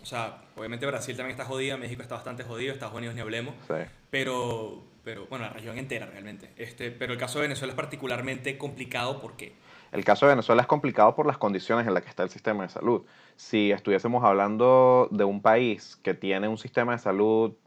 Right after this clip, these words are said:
Speaker 2: completamente operativo, funcional, yo creo que esta situación no sería particularmente alarmante porque es algo con lo que se podría lidiar, ¿no?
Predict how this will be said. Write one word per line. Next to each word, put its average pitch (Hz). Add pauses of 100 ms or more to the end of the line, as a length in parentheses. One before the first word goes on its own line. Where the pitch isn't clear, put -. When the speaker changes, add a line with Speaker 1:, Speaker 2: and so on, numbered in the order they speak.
(160)
Speaker 2:
completamente 110
operativo, 104
funcional, 98 (440)
yo 107
creo 113
que 98
esta 101
situación 107
no 113
sería 120
particularmente 101
alarmante 110
porque 95
es 92
algo 101
con 98
lo 95
que -
se -
podría 90
lidiar, 95
¿no? 95